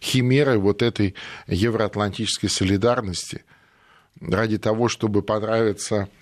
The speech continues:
а, <laughs> великому господину из-за океана. Но получается так. Вот в логике, э, простого европейского обывателя это так выглядит. И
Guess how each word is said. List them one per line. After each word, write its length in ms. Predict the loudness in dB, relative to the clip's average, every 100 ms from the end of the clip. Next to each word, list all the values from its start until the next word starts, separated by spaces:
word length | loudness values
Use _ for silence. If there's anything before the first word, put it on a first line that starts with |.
| _ _ _ -14
а, 400 | -10 -6 -6 -6 -16
<laughs> 220 | _ _ -4
великому 1080 | 0 2 2 2 0 2 0 2 2 2 2
господину 680 | 0 0 0 0 -2 0 0
из-за 260 | 2 2 2
океана. 560 | 2 0 2 -2 -6 -14 _
Но 80 | 0
получается 680 | 4 4 4 2 0 0 -4
так. 360 | -2 -2 -4 -8
Вот 200 | -2 -2 -4 -12
в 140 | 0
логике, 640 | 4 4 2 -4 -2 -2 -2 -8 -18 -18 -6
э, 240 | -2 0
простого 460 | 0 -4 -2 2 2
европейского 760 | 2 0 -2 0 -2 -2 0 2
обывателя 540 | 2 0 0 -2 -6
это 160 | -4 -4
так 300 | -2 -4 -2
выглядит. 460 | -2 -2 -8 -12 -20 _ _ _ 0
И 280 | 2 2